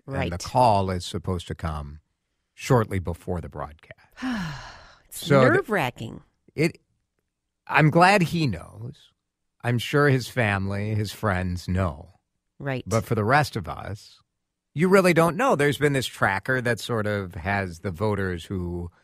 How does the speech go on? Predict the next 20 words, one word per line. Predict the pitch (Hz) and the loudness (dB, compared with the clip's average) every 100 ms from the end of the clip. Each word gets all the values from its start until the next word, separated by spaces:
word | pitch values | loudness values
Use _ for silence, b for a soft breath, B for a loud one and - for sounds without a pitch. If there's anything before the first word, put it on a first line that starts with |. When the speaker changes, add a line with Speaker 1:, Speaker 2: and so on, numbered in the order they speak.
| _ _ | _ _
Speaker 1:
have | 110 92 | 0 2
made | 113 120 92 | 4 2 2
their | 101 90 | 0 0
votes | 78 98 82 - | -2 -2 -2 -4
public. | - 190 107 78 92 - - | 0 0 0 -8 -10 -10 -4
And | 117 98 | -4 -4
for | - 127 123 107 95 - _ _ _ _ _ _ | -4 0 2 2 -2 -8 _ _ _ _ _ _
Joe | 92 151 151 | 2 6 6
not | 127 117 135 165 - | 4 2 4 4 2
to | 107 | -4
get | 90 78 | -4 -8
in, | 78 - 87 101 - _ | -12 -14 -14 -14 -18 _
it | 110 131 | -6 -4
would | 117 | -4
be | 107 120 | 0 -2
a | 95 | -2
tremendous | - 123 127 160 185 160 117 87 - - _ | -6 -4 -2 -2 0 0 0 -2 -10 -18 _
percentage | - 113 - 127 107 92 90 | -8 -6 -2 -2 -2 -4 -6
of | 90 87 | -8 -8
the | 95 92 90 87 | -6 -6 -6 -8